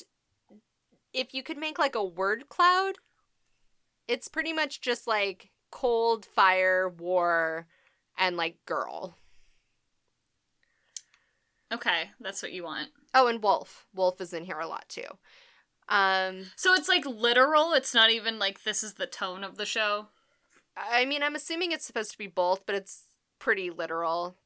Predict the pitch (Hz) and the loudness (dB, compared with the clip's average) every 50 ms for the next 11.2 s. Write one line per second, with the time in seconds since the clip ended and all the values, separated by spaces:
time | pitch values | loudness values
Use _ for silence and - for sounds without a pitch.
0 | _ _ _ _ _ _ _ _ _ _ _ 202 190 185 180 175 170 175 175 175 | _ _ _ _ _ _ _ _ _ _ _ -2 0 2 2 0 0 -4 -6 -10
1 | 180 - _ _ - - - - 202 190 196 - 196 180 185 185 185 185 180 - | -14 -18 _ _ -8 -8 -4 -2 -2 -4 -2 0 2 2 2 2 0 -2 -2 0
2 | 190 175 175 175 175 175 170 175 175 170 170 175 180 180 - _ _ _ _ _ | 2 2 4 2 2 2 2 0 0 0 -2 -2 -4 -8 -14 _ _ _ _ _
3 | _ _ _ _ _ _ _ _ _ _ _ _ _ _ _ _ - 180 170 170 | _ _ _ _ _ _ _ _ _ _ _ _ _ _ _ _ 0 2 2 2
4 | 170 170 185 180 180 175 175 185 175 170 170 170 170 170 - - - 190 175 170 | 2 2 2 2 2 2 0 -4 -8 -6 -6 -4 -4 -4 -6 -8 -10 -10 -10 -8
5 | 165 - - 180 175 175 175 170 170 170 170 180 170 165 _ _ - - 190 175 | -8 -8 -6 -6 -6 -4 -4 -6 -6 -6 -8 -10 -12 -16 _ _ -8 -4 -2 -2
6 | 175 175 175 170 170 - 185 165 160 165 170 170 170 170 170 170 170 170 180 180 | -2 -2 -6 -6 -6 -6 -6 -4 -4 -4 -4 -6 -8 -10 -12 -12 -12 -12 -14 -14
7 | 165 _ _ _ _ _ _ _ _ 160 156 170 165 165 165 165 165 170 170 - | -18 _ _ _ _ _ _ _ _ -12 -6 -2 0 2 2 2 0 -2 -4 -8
8 | _ _ _ _ _ _ _ _ _ _ _ _ _ _ _ - 175 170 170 170 | _ _ _ _ _ _ _ _ _ _ _ _ _ _ _ -8 -8 -8 -6 -8
9 | 165 165 160 165 - - 165 165 165 175 180 - _ _ _ _ _ _ _ _ | -10 -10 -10 -10 -10 -10 -10 -10 -10 -12 -16 -20 _ _ _ _ _ _ _ _
10 | _ _ _ _ _ _ _ _ - 175 170 165 165 165 165 165 170 175 190 180 | _ _ _ _ _ _ _ _ 0 2 2 4 2 2 -2 -2 -2 -4 -6 -6
11 | 175 175 180 | -6 -8 -10